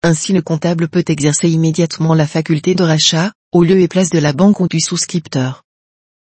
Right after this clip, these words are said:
L'assureur et la banque se pourvoient en cassation. La Cour de cassation casse et annule l'arrêt d'appel et renvoie l'affaire.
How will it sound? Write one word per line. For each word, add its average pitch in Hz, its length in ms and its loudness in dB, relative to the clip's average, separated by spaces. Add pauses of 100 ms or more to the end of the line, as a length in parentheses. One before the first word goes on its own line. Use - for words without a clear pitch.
(380)
L'assureur 165 520 0
et 170 60 0
la 147 120 0
banque 180 280 0
se - 120 -4
pourvoient 160 360 2
en 151 80 0
cassation. 160 640 -2 (480)
La 156 120 2
Cour 185 200 0
de 156 80 0
cassation 165 680 -2 (100)
casse 220 240 0
et 196 40 2
annule 170 260 2
l'arrêt 156 260 0
d'appel 170 380 0
et 170 60 2
renvoie 165 340 0
l'affaire. 139 540 -4